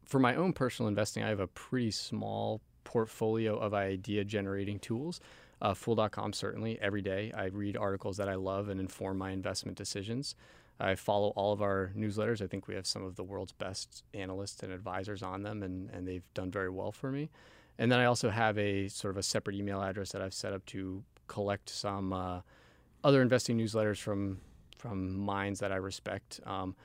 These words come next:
what I have done, though, is I, I noticed, you know, that there is so much news available. There are so many ideas to digest.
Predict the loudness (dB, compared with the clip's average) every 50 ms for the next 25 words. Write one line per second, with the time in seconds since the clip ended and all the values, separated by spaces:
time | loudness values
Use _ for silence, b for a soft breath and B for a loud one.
0 | b b b b b b b -4 2 4 6 6 8 6 6 4 2 0 0 2
1 | 2 4 4 4 4 4 6 4 2 2 2 2 2 2 2 2 4 4 4 4
2 | 4 4 2 2 0 0 -2 0 0 -2 -2 0 2 2 4 4 2 0 0 0
3 | 2 2 4 4 4 4 2 0 0 2 2 4 4 2 2 4 6 6 6 6
4 | 4 2 2 0 0 0 0 0 2 2 2 2 0 0 0 0 0 0 0 0
5 | -4 -2 -2 -2 -2 -2 0 2 2 2 2 -2 -4 -6